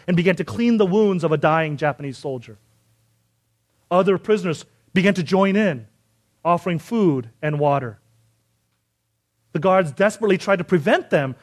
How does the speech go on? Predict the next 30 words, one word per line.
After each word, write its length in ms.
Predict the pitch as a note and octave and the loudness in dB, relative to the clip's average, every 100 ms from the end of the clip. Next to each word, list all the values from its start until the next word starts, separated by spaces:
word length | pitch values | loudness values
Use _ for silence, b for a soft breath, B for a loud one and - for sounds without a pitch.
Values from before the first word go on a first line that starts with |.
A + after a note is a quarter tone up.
| b | b
from 180 | G3 F3+ | -2 0
helping 380 | G#3 C#4 C4+ A3+ | 2 2 2 2
these 200 | G3+ - | 2 0
sick 180 | A3 | -4
men 300 | F#3+ G#3+ F#3 b b | 0 2 0 b b
who 140 | - G#3+ | 0 0
so 180 | A3+ | 0
clearly 560 | - - C#4+ C#4+ D4 C4+ | -2 -2 0 2 2 2
were 140 | G#3 | 2
no 180 | G3+ G#3 | 2 2
longer 300 | G#3+ G3+ F#3 | 2 2 0
fit 240 | F3 B3 - | -4 -8 -6
for 160 | F3+ | 0
action. 480 | E3 D3+ - B2 G#2 _ _ _ _ _ _ _ _ _ _ _ _ _ _ _ _ _ | 0 0 -6 -20 -20 _ _ _ _ _ _ _ _ _ _ _ _ _ _ _ _ _
Apparently, 480 | C#3+ F#3 F#3+ F#3+ E3+ | -8 0 2 2 2
whenever 340 | D#3+ E3 E3 | 2 2 2
one 180 | D#3 D#3+ | 2 2
of 60 | D#3+ | 0
them 160 | D#3 | 0
died 280 | D#3 D#3 D#3 | 2 2 2
en 180 | D3 C#3+ | 0 0
route, 260 | E3+ D#3 - _ _ _ _ _ _ _ - | 0 0 -4 _ _ _ _ _ _ _ -2
he 100 | F3 | 0
was 120 | D3+ | 0
simply 300 | F#3+ F3 D#3 | -2 -2 -2
thrown 320 | - F3+ E3 | 0 2 4
off 240 | E3+ D3 | 4 2
into 160 | D#3+ D3 | -2 -8
the 80 | C3+ | -6
jungle. 440 | D3 D3 C3 G#2+ | -2 -2 -4 -8